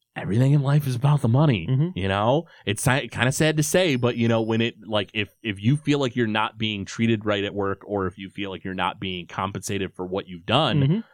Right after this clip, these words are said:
Speaker 1: it's pretty frustrating. So I'm, I'm sure that that's probably what it was like for
Speaker 2: Yeah.
Speaker 1: him, you know? Man. So, the, the basic premise, though, that we've mentioned is Aladdin,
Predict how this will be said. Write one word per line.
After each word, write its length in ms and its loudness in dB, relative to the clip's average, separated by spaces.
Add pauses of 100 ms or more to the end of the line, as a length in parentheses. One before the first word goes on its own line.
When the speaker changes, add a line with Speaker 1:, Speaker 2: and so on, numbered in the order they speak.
(140)
Speaker 1:
it's 140 -8
pretty 220 2
frustrating. 560 0
So 160 0
I'm, 160 2
I'm 140 0
sure 240 2
that 140 0
that's 160 0
probably 280 0
what 140 2
it 80 -2
was 120 -2
like 320 0
for 100 -2 (120)
Speaker 2:
Yeah. 60 -6
Speaker 1:
him, 100 -10
you 80 -8
know? 360 -4 (420)
Man. 340 -8 (1400)
So, 680 0 (800)
the, 360 0
the 100 -2
basic 360 0
premise, 360 -2
though, 420 -2
that 120 -6
we've 140 -2
mentioned 500 -4
is 420 -8
Aladdin, 560 -2